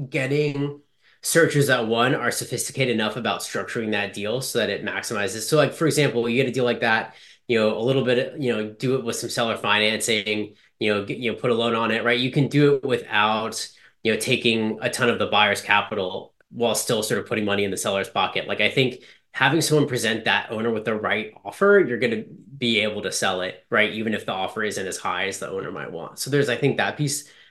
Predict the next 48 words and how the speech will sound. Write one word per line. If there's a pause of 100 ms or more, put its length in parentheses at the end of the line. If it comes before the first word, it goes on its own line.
(100)
And
then
another
piece
would
be, (240)
how
do
we, (540)
there,
there's
a, (400)
and
I, (220)
I
talked
to
Chandler,
<laughs>
you
mentioned
Chandler,
you
know,
before
we
started. (260)
Uh,
I
talked
to
Chandler
about
this
the
other
day.
It,
there's
a
lot
of (320)
talk
in
the
search
space
about